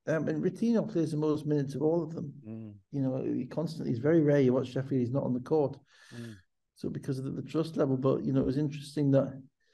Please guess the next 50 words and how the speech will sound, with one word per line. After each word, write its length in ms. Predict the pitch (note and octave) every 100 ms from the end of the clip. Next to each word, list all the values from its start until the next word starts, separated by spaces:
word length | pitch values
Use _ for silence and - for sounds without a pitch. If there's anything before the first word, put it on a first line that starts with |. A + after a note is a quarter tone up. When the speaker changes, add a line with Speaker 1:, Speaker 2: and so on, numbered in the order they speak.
| _ _ _ _ -
Speaker 1:
Atiba 380 | C3+ D3+ C#3 C3+
was 140 | C3
willing 320 | A#2+ C3 B2+ B2
to 100 | B2+
kind 260 | C3 B2
of 120 | A#2+
go 240 | B2 C3 B2
that 340 | A2+ C3+ C3+
far. 340 | - C#3 D3+ C3
I 40 |
mean, 220 | C3 B2+
obviously 340 | C#3+ C3+ - C3+
he 40 |
must 240 | B2+ C3 -
have 160 | B2
a, 280 | C3+ - A2+
a 40 | A#2+
fairly 340 | B2+ B2 A#2+
good 220 | A#2 A#2
relationship 720 | A#2+ B2 B2+ B2+ B2+ - -
with 180 | A#2+ A#2
Kipper. 360 | - G2 G2+ A2 _ _ _ _ _ _ _
He 220 | C3 G#2 -
signed 340 | - A#2+ A2
him 100 | G#2
three 220 | - A2
times, 540 | A2 A2 A2 A2 A2 -
Speaker 2:
Mm. 340 | G#2+ G#2 G2 F#2
Speaker 1:
you 60 | G#2
know, 160 | G#2+ -
to 100 | -
come. 260 | - A#2 A2 A2 - _ _ -
Uh, 120 | B2 A#2+
and 160 | A#2
therefore, 380 | A#2+ A2+ A2+ A2+
you 280 | A#2 G2 A#2+
know, 120 | A#2
with 180 | A2+ A2+
something 280 | - A#2+ A#2+
like 120 | A2
that, 180 | A#2 A2
you've 140 | A#2
got 140 | A#2 A#2
to 40 |
get 160 | A#2 A2
a 40 |
player's 360 | A2 B2 A2 G#2+
buy-in 540 | A2+ A#2 A2+ A2+ A2
to 220 | A2 B2+
it. 140 | A2